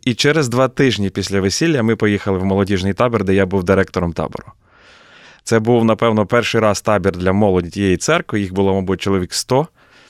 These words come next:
Ми ніколи не були в тій території, ми їхали навмання, хтось її для нас забронював, тобто ми нічого не знали. У мене був... було все невідоме. В мене була молода жінка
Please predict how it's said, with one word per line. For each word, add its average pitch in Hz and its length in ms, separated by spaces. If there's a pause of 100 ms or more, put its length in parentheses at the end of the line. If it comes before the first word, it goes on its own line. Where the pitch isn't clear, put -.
(420)
Ми 107 200
ніколи 120 340
не 110 120
були 113 260
в 95 60
тій 104 120
території, 110 560
ми 107 120
їхали 101 340
навмання, 95 560
хтось - 400
її 95 460 (320)
для 92 220
нас 90 160
забронював, 95 640
тобто 101 280
ми 101 160
нічого 110 400
не 98 120
знали. 92 300 (440)
У 104 80
мене 110 300
був... 101 280 (880)
було 110 240
все 135 320
невідоме. 107 520
В 80 40
мене 101 240
була 101 420
молода 101 480
жінка 147 420